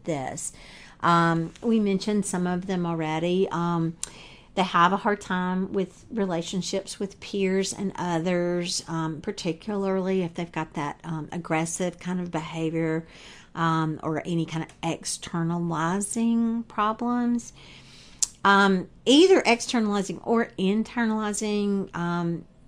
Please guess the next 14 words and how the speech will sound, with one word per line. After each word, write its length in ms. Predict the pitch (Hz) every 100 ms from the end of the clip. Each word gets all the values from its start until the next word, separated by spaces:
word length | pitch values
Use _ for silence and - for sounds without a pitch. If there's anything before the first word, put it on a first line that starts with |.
| - - - - - -
individuals 480 | 240 214 208 196 -
with 140 | 196
that 400 | 196 185 185 -
can 160 | - 190
have 420 | - 185 180 170
rejection 600 | 170 165 160 - - 170
from 200 | 165 165
others. 440 | - 160 156 147
These 120 | 180 190
are 120 | 202
very 500 | 190 202 190 214 240
much 340 | 220 196 -
unlike 460 | - 185 175 165 -
children. 500 | 156 160 - 85